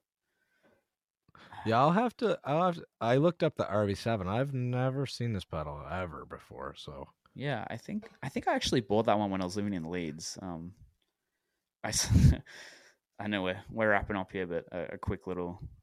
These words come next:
Speaker 2: a quick little end point is that when Death Bells first started, I was, well, the idea of Death Bells first started, I was living over in England, and I kind of agreed to, yeah, I'd love to play guitar, you know, when I'm back and I could fly to Sydney, 'cause I wasn't, I wasn't gonna be living in Sydney at the time. I was gonna be living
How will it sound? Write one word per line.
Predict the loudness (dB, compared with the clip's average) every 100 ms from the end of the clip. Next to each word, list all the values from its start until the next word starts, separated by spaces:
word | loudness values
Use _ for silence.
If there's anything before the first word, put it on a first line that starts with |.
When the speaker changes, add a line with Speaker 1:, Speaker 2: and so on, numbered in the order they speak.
| _
Speaker 2:
a | -8 6
quick | 6 6
little | 0 -4
end | -4 -6
point | -6 -6 -6
is | -4
that | -4 -2
when | 0
Death | 2 0 0
Bells | -2 -2
first | -4 -2 -2
started, | -2 0 -2
I | -2
was, | -6 -10 -18 _ -12
well, | -8
the | -6 -4
idea | -4 -2 -4
of | -4
Death | -6
Bells | -4 -6
first | -6 -6
started, | -4 -4
I | -4
was | -6
living | -8 -6
over | -4 -6
in | -6
England, | -8 -8 -8
and | -8 -12 -14
I |
kind | -8 -6 -6
of | -8
agreed | -4 -4 -6
to, | -6 -4 -4 -8 _ _ _ _ _
yeah, | 2 2
I'd | 2
love | 0
to | -2
play | -6 -6
guitar, | -6 -4 -2 -2 -4
you | -6
know, | -6
when | -6
I'm | -6 -2
back | -2 -2 -6
and | -8 -6
I |
could | -6 -8
fly | -4 -2
to | -2
Sydney, | -6 -8 -10 -8
'cause | -4
I |
wasn't, | -4 -4 -6
I | -4
wasn't | -4 -6 -14 _
gonna | -10 -8
be | -8
living | -8 -8
in | -8
Sydney | -8 -8 -8
at | -8
the |
time. | -8 -8
I | -8
was | -8
gonna | -8
be | -8
living | -8 -8 -10